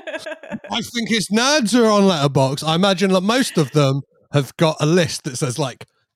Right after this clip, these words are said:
Speaker 2: "Complete Defoe" or, like, "The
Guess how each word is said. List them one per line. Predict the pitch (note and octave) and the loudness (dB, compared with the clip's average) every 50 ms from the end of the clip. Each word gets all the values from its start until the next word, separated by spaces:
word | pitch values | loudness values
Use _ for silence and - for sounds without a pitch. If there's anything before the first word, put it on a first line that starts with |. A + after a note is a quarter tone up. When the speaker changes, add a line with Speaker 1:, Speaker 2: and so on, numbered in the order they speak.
| _ - | _ -14
Speaker 2:
"Complete | - - A#2+ B2 A#2 - - F3 - F#3 G3+ F#3+ D#3+ _ | -14 -14 -14 -6 -6 -4 -4 -4 -6 -8 -8 -8 -10 _
Defoe" | - G#3+ G3 - - G#3+ A3 F3+ C#3+ B2 G#2+ G#2 - - | -8 -8 -8 -8 -4 -2 -2 -2 -2 -4 -6 -10 -10 -10
or, | B2+ B2 A#2+ | -10 -8 -8
like, | B2+ B2+ A#2 A2+ - - - _ - _ - | -10 -12 -12 -12 -14 -16 -16 _ -20 _ -18
"The | C3+ B2+ A#2+ - | -16 -14 -14 -16